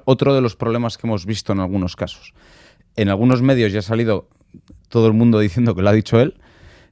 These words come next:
Eh, lo cierto es que hay bastantes dudas y, y cada vez hay más dudas de que él sea realmente esta perso-, esta, la persona que escribió esto,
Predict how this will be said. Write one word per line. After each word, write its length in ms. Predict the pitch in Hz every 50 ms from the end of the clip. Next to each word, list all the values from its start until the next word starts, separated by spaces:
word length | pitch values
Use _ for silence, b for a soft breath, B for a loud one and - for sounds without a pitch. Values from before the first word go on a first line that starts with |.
| b
Eh, 280 | - - 101 101 98 98
lo 120 | 98 101 101
cierto 240 | - - 123 - -
es 80 | - -
que 80 | -
hay 40 | 139
bastantes 480 | 131 120 - - 139 135 - 110 98 98
dudas 440 | 123 165 131 90 90 95 - -
y, 640 | 104 98 98 95 92 90 90 92 87 87 82 80 71 -
y 140 | - - -
cada 180 | - 95 95
vez 200 | 101 110 113 -
hay 100 | 131 123
más 300 | 120 123 120 117 110 -
dudas 280 | 107 123 123 120 127 127
de 120 | 113 110
que 100 | - -
él 100 | 117 113
sea 320 | 98 - - - 110 110 113
realmente 460 | 107 104 98 101 98 98 104 101 -
esta 160 | 104 - - 95
perso-, 300 | - 95 98 - - - -
esta, 340 | - 95 - - 113 104 90
la 100 | 80 101
persona 280 | 87 - - - 120 117
que 60 | 104 -
escribió 340 | - - - 101 95 101
esto, 440 | 104 98 - - 113 110 107 - _